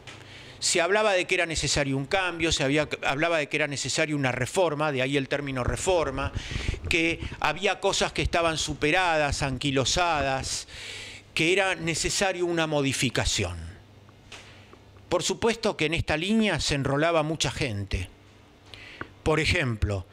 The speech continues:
San Ignacio de Loyola y Lutero. Porque era necesario cambiar las cosas, pero había una manera buena de cambiarlas, que era el estilo de San Ignacio, o había una manera que, por supuesto, hacía más ruido,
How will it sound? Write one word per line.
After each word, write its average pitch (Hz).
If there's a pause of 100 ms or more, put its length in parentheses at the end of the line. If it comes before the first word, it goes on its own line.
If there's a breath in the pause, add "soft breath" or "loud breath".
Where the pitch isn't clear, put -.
(100)
San 151
Ignacio 170
de 208
Loyola 220
y 147
Lutero. 135 (1700 loud breath)
Porque 170 (880 loud breath)
era 226
necesario 196
cambiar 143
las 131
cosas, 104 (260 loud breath)
pero 135
había 175
una 190
manera 185
buena 180
de 135
cambiarlas, 123
que 147
era 147
el 143
estilo 151
de 151
San 165
Ignacio, 165 (280 loud breath)
o 143
había 170
una 190
manera 185 (680 loud breath)
que, 135
por 131
supuesto, 165
hacía 147
más 135
ruido, 156